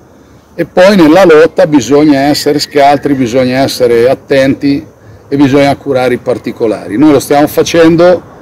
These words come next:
è chiaro che in un mese non è che possiamo far tutto, però,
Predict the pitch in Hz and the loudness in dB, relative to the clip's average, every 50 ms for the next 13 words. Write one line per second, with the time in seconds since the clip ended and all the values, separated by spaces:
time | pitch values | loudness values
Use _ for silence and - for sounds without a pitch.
0 | - - - - - - 131 - - 156 156 160 160 165 - - 139 120 113 - | -20 -20 -20 -18 -14 -12 -10 -6 -2 0 2 2 2 2 0 -2 -6 -6 -6 -4
1 | - 135 139 156 156 156 147 139 139 139 135 123 131 131 123 120 127 135 123 147 | -2 0 2 2 4 4 4 2 2 2 0 0 0 -2 -4 -4 -6 -4 -4 -4
2 | 139 - 135 123 - - 127 120 123 107 - - 110 90 - - 107 95 87 - | -4 -4 -4 -4 -4 -2 -2 -2 -4 -6 -6 -6 -8 -6 -8 -10 -10 -10 -10 -10
3 | 90 85 - - 143 143 139 123 110 98 | -14 -12 -8 -4 0 2 2 2 2 0